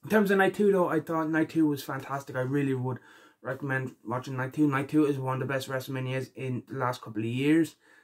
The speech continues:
Um, and yeah, I feel like overall, if we're including both nights together,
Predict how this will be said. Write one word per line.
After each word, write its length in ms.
Um, 380
and 280
yeah, 180
I 40
feel 160
like 200
overall, 460
if 60
we're 80
including 320
both 160
nights 200
together, 460